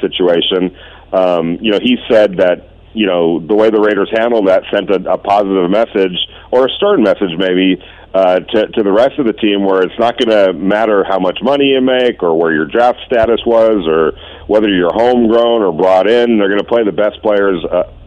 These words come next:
available. I gotta assume that Chandler Jones, even with his struggles, has shown to them that he's their best option. But I do wonder about a Bauer. Uh, and I go back to the preseason. I know it was just against, um, you know, backup players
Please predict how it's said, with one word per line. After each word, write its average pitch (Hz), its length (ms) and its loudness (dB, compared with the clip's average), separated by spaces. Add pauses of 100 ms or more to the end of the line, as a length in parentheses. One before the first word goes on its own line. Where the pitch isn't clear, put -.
(160)
available. 98 500 0
I 85 80 0
gotta 104 400 2
assume 120 580 0 (400)
that 95 200 -2
Chandler 110 420 2
Jones, 104 460 0
even 104 400 0
with 104 180 0
his 107 180 0
struggles, 113 540 2 (140)
has 95 180 0 (100)
shown 107 200 0
to 95 100 -2
them 104 220 2
that 98 100 -2
he's 95 200 0
their 98 140 0
best 98 240 0
option. 135 460 -2 (480)
But 120 100 2
I 160 60 4
do 160 180 2
wonder 135 340 2
about 92 220 2
a 90 60 -2
Bauer. 80 500 0
Uh, 87 340 0
and 104 80 0
I 131 60 2
go 123 120 2
back 131 220 2
to 127 80 -2
the 113 80 0
preseason. 110 560 0
I 98 80 0
know 151 460 0
it 143 60 2
was 107 120 -4
just 123 240 -2
against, 107 380 -2 (640)
um, 87 520 0
you 117 80 0
know, 107 80 2
backup 107 400 0
players 85 400 2